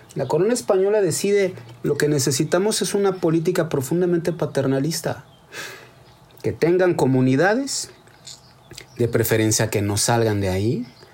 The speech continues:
que la Iglesia Católica se encargue de ellos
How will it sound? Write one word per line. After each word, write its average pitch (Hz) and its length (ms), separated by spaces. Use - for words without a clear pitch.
que 127 120
la 123 140
Iglesia 127 440
Católica 113 580
se 101 160
encargue 104 500
de 104 220
ellos 196 480